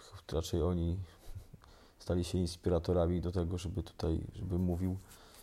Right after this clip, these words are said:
I ty, żebyś słuchał, jeśli tylko chcesz, że to zrobił właśnie Paweł, Tymoteusz i Tytus. Ym, to są osoby, które, mm,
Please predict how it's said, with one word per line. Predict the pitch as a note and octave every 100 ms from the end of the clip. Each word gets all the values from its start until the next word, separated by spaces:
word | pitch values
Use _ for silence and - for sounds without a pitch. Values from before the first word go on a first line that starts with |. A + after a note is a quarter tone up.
| - - -
I | F#2+ G2 F2+
ty, | - F2 E2+
żebyś | F2 D#2 -
słuchał, | E2+ E2 E2+
jeśli | E2 - -
tylko | - - E2
chcesz, | - - - - - - - - - -
że | E2
to | D#2+
zrobił | F2+ F2+ F2 E2+
właśnie | E2 - -
Paweł, | G2+ F#2+ E2+
Tymoteusz | E2 F2 E2 E2+ E2+ -
i | -
Tytus. | F#2 - F#2+ - - - - - - - - - -
Ym, | E2+ F2+ F2 F#2 - - - - - - - - - - - - - -
to | G2+
są | A2+ A#2+
osoby, | A#2 C3+ A#2+
które, | - A#2 A2 G2 -
mm, | F2+ G2+ F#2